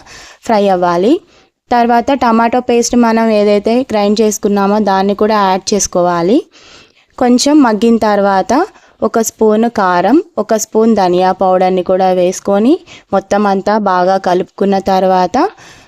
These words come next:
ఇప్పుడు కొంచెం వాటర్ యాడ్ చేసుకోవాలి. టమాటా చారు మీకు పలచగా కావాలంటే ఎక్కువ వాటర్ యాడ్ చేసుకోండి, లేదు థిక్‌గా కావాలంటే ఒక, ఆ, టూ గ్లాస్ వాటర్ సరిపోతాయి. ఇలా మరిగించుకున్న తర్వాత టమాటా చారు అనేది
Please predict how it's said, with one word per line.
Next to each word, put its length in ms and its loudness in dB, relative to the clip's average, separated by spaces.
ఇప్పుడు 260 0
కొంచెం 420 0
వాటర్ 380 0
యాడ్ 240 -2
చేసుకోవాలి. 680 0
టమాటా 480 -6
చారు 440 -2
మీకు 300 -2
పలచగా 500 -2
కావాలంటే 560 0
ఎక్కువ 280 -2
వాటర్ 340 0
యాడ్ 200 -2
చేసుకోండి, 560 -4
లేదు 360 2
థిక్‌గా 440 -2
కావాలంటే 640 0
ఒక, 220 -2
ఆ, 120 0
టూ 220 0
గ్లాస్ 380 0
వాటర్ 400 0
సరిపోతాయి. 800 0
ఇలా 260 2
మరిగించుకున్న 760 0
తర్వాత 600 0
టమాటా 460 0
చారు 400 -2
అనేది 380 -2